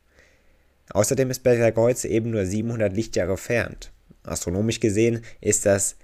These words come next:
relativ nah bei uns auf der Erde.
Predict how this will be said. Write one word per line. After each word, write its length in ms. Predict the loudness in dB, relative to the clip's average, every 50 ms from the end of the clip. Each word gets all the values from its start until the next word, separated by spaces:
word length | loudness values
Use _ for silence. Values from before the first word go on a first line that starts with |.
| _ -10
relativ 680 | -6 -2 2 2 2 2 2 0 -2 -2 -6 -6 -6 -6
nah 400 | -6 -4 -2 -2 -2 -4 -4 -6
bei 240 | -6 -4 -4 -4
uns 280 | -4 -6 -8 -8 -10 -10
auf 140 | -12 -12 -12
der 120 | -12 -12
Erde. 380 | -10 -8 -8 -6 -4 -4 -6